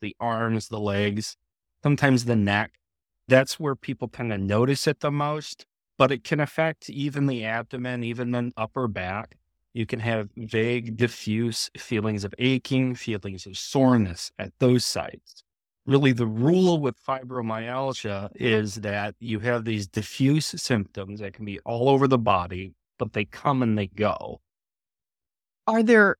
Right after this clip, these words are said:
Speaker 2: other conditions that someone with fibromyalgia might also have, other medical conditions?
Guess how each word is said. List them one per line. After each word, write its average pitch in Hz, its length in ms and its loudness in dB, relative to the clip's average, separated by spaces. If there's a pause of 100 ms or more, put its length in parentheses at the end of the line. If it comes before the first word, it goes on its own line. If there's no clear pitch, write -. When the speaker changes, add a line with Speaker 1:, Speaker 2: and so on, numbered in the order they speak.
(120)
Speaker 2:
other 208 280 6
conditions 220 720 2
that 190 160 -8
someone 196 480 0
with 180 160 -4
fibromyalgia 170 1040 0
might 165 400 -4
also 170 420 0
have, 185 420 -6
other 180 240 0
medical 160 460 -4
conditions? 214 880 -8